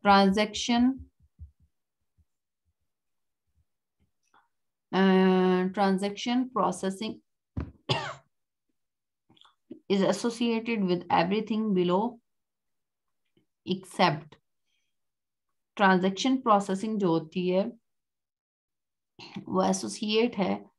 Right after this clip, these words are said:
सब चीजों के साथ except one thing, ठीक है। तो ट्रांजैक्शन प्रोसेसिंग में प्रोड्यूसिंग डिटेल, समरी, एक्सेप्शन रिपोर्ट्स, अ,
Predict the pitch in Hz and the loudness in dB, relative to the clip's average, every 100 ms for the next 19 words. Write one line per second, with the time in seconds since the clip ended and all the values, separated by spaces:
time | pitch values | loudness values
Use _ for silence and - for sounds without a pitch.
0 | _ - 269 233 226 - 185 165 185 190 | _ -2 2 2 0 -2 0 2 0 0
1 | 190 175 165 196 - _ 214 202 - 202 | -2 0 0 -2 -12 _ -8 -6 0 0
2 | 196 170 165 165 165 156 190 - _ _ | 0 0 0 0 -4 -6 -8 -12 _ _
3 | _ _ _ _ 180 175 202 - _ _ | _ _ _ _ -8 -4 -4 -6 _ _
4 | _ _ _ _ 196 - 180 170 165 - | _ _ _ _ -10 -2 0 2 0 -4
5 | - 190 190 190 190 233 226 208 202 202 | 0 4 4 2 0 -4 0 0 0 -4
6 | 214 208 208 208 190 185 202 202 214 196 | -6 -4 -4 0 2 4 2 2 0 0
7 | 175 180 175 175 196 190 - 190 185 185 | 2 2 2 0 -2 -6 -2 0 0 0
8 | 185 190 196 - - - 175 175 - 185 | 0 0 -4 -10 -16 -2 -2 -2 0 2
9 | 190 - - - 170 175 160 156 160 - | 0 -2 -12 -4 -4 -2 -2 -2 -4 -10
10 | - _ _ _ _ _ _ _ - 170 | -20 _ _ _ _ _ _ _ 0 4
11 | 165 170 | 4 4